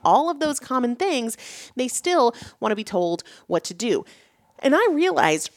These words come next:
early in Primal Potential that I could jump on that bandwagon if I wanted to make money,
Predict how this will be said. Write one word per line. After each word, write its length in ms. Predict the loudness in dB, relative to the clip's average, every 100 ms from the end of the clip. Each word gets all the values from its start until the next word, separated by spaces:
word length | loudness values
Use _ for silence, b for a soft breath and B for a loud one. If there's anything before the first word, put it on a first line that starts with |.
| 0
early 540 | 2 4 2 2 -2 B B B -4
in 120 | -2
Primal 340 | 0 0 0
Potential 460 | -4 -2 -2 0 2
that 100 | 4
I 80 | 2
could 160 | 0
jump 220 | -2 0
on 120 | 0 0
that 180 | 0
bandwagon 460 | 0 0 0 0 -2
if 100 | -4
I 60 | -2
wanted 260 | -2 -4
to 40 | -6
make 200 | -6 -4
money, 320 | -4 -6